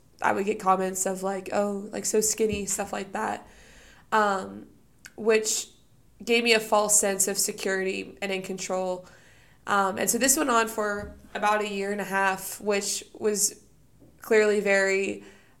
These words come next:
um, damaging to both my physical and just emotional health, and got to a point where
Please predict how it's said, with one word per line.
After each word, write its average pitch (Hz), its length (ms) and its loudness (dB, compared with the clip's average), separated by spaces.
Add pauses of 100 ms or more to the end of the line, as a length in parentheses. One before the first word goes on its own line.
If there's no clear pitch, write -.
um, 190 380 -2
damaging 196 640 -2
to 190 640 -6 (300)
both 226 260 8
my 202 120 6
physical 190 580 -2
and 190 140 -4
just 185 240 -2
emotional 190 540 -4
health, 180 500 -2 (380)
and 196 320 -2
got 196 180 0
to 196 140 -4
a 185 60 -2
point 190 480 -6
where 185 480 -2